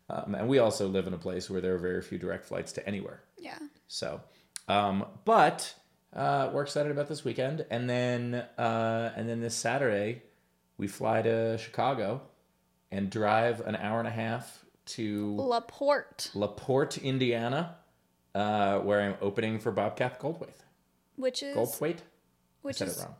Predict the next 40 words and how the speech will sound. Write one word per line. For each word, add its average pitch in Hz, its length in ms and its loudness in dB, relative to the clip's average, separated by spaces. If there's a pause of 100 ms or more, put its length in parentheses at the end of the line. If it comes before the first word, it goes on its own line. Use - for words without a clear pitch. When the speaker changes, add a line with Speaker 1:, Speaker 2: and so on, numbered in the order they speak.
Speaker 2:
great. 262 640 -2 (520)
Speaker 1:
Yes. - 440 -4 (160)
I'm 110 100 -2
very, 131 200 10
very 104 160 4
excited. 95 540 0
It 95 100 0
is, 87 400 -4
uh, 87 180 -4
a 87 80 -4
big 98 180 0
old 92 120 0
theater 92 240 -4
show, 98 200 -6
and 110 100 -8
it's - 100 -12
gonna 104 120 -10
be - 80 -8
a - 40 -6
lot - 120 -10
of - 80 -18
fun. - 160 -14 (800)
Um, 113 440 -2 (680)
and 117 160 -4
with 117 120 -4
that, 139 360 -2 (560)
you 110 180 -4
wanna 117 200 -4
start 120 280 -2
judging? 147 380 -4 (480)
Speaker 2:
Yeah. 359 220 2 (440)
Speaker 1:
Okay. 123 280 0 (320)
So 127 240 0
today's, 131 600 2 (100)
today's 139 420 0
episode, 95 640 0 (100)
uh, 98 140 0
themes 117 380 -2
around 117 240 2
Thanksgiving. 110 540 -4